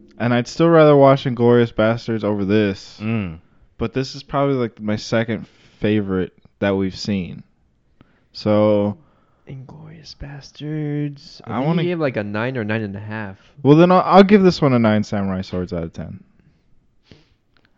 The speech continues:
Speaker 1: I think I spent more time laughing than I was supposed to, but, I mean
Speaker 3: He, at this movie?
Speaker 1: Yeah.
Speaker 3: Okay. Um,
Speaker 1: Same with my mom. Like, we watched it last night, and yeah, it's just some of the scenes,
Speaker 2: Mm-hmm.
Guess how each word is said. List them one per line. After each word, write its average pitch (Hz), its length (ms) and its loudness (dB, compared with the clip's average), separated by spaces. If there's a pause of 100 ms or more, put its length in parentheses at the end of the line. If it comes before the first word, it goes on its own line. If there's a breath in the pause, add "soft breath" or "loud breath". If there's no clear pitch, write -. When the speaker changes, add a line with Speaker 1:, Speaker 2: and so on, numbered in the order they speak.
(540)
Speaker 1:
I 123 60 -4
think 170 140 0
I 160 40 2
spent 147 240 0
more 123 160 6
time 110 320 4
laughing 101 600 0
than 98 120 -4
I 90 120 -4
was 90 100 -8
supposed 92 440 -10
to, 92 140 -4
but, 85 260 -10 (480 soft breath)
I 151 40 -6
mean 107 260 -2
Speaker 3:
He, 104 180 -6
at 135 160 -4
this 131 180 -4
movie? 175 360 -4
Speaker 1:
Yeah. 127 240 -2 (300)
Speaker 3:
Okay. 104 320 -12 (1080 soft breath)
Um, 127 800 -4
Speaker 1:
Same 151 240 -4
with 180 100 2
my 101 100 2
mom. 95 380 -2
Like, 107 140 -6
we 117 120 2
watched 135 280 4
it 120 60 -2
last 110 260 0
night, 110 200 -2
and 101 400 -6 (880)
yeah, 87 220 -14 (240)
it's 113 120 -14
just 110 140 -16
some 120 160 -6
of 117 60 -2
the 110 60 -2
scenes, 110 640 -4 (220)
Speaker 2:
Mm-hmm. 120 380 -6